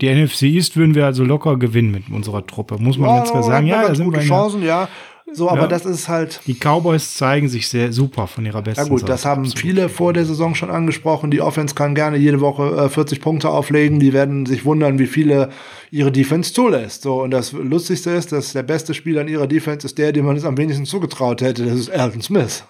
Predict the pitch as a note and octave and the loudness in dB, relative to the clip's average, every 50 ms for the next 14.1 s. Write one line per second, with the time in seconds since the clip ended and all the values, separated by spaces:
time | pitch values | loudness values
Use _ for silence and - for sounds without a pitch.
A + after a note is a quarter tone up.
0 | _ _ - _ _ _ _ _ _ _ _ _ _ _ _ _ _ _ _ - | _ _ -20 _ _ _ _ _ _ _ _ _ _ _ _ _ _ _ _ 0
1 | D#3+ E3+ F3 D3+ - - - - C#3+ B2+ - - - C#3 C3 G#2+ - - - C#3+ | 2 2 2 2 0 -6 -12 -10 -10 -8 -8 -8 -4 -4 -4 -4 -4 -6 -4 -4
2 | C3 - - - - B2 A2+ A2 - - - - - - A#2 A#2 A2+ A2 - _ | -2 -2 -6 -6 -8 -10 -10 -10 -16 -18 -20 -18 -16 -12 -8 -6 -6 -6 -6 _
3 | - D#3 D3+ D#3+ D#3+ - - - D3+ C#3 C3 - - - - - C3 - - C3+ | 0 2 4 4 4 2 0 0 0 0 0 0 -4 -6 -10 -14 -16 -8 -6 -2
4 | D3+ E3 D3+ - - - C3+ C3+ C3+ C3 B2+ B2 - B2+ C3 C3 B2 - _ _ | -2 -2 -2 -4 -6 -8 -8 -8 -8 -8 -10 -10 -12 -12 -14 -14 -16 -18 _ _
5 | _ _ _ _ - - - - - - - - - - - _ - D3+ C#3 C#3+ | _ _ _ _ -20 -20 -20 -20 -20 -20 -20 -20 -20 -20 -20 _ -6 -2 2 2
6 | E3 E3 D#3 D3+ C#3 C#3 C3+ - C#3+ B2+ A2 A2+ G#2+ G#2+ - - B2 A#2+ A#2+ F3+ | 4 4 4 4 4 2 2 2 0 0 0 0 -2 -2 -2 -2 -2 -2 0 2
7 | A#3 A3+ F3 C#3+ B2+ A#2+ C#3+ D3 C#3 B2+ - - F3+ E3+ F3 E3+ D3+ - D3 D3+ | 2 4 4 2 2 0 0 0 0 0 -2 0 0 2 2 2 -2 -2 0 0
8 | D3+ D#3 F#3 F3+ D#3+ D#3 D#3 D3+ C#3+ C#3 - - D#3+ D3 C#3 D3+ C#3 C3+ C#3 D#3 | 0 0 2 2 2 4 4 4 2 2 0 -2 -2 0 2 2 2 2 2 2
9 | D#3 D3 - - D#3+ D#3 C#3 - - D3+ D3 C#3+ C3+ - C#3 B2+ B2+ A2+ - - | 0 0 -2 -2 -4 -4 -4 -2 -2 0 0 0 0 -2 -2 -2 -4 -4 -4 -6
10 | C#3+ B2+ B2 B2+ B2+ B2+ B2+ B2+ B2 B2 - B2+ A#2+ A#2 A2 G#2+ A2 G#2+ G#2 G2+ | -2 0 0 2 2 2 2 0 0 -2 -2 -2 -2 0 -2 -2 -2 -4 -4 -4
11 | A2 A#2 A#2 A#2+ A#2 A2 A2+ A2 A2 G#2+ G#2+ G#2+ G#2+ A2 A2 A2 G#2 F2 D2 A2+ | -2 0 0 0 0 0 -2 -2 -2 -4 -4 -6 -6 -8 -8 -8 -10 -10 -6 -2
12 | A#2+ C3 C#3 C#3 - - - D3+ D3 C3 - C#3 C3+ B2+ A2 G2+ G#2 B2 D3+ D#3+ | 0 2 0 0 -2 -6 -2 0 0 0 0 -4 -4 -4 -4 -6 -4 -2 -2 -2
13 | D#3 - - D3 A#2+ B2 A#2+ - C#3 B2 A#2+ C#3 F3+ F#3+ - G3 F#3+ F3 - - | -2 -4 -4 -4 -4 -4 -4 -4 -6 -6 -2 -2 -4 -4 -4 -4 -4 -4 -4 -6
14 | - - | -14 -16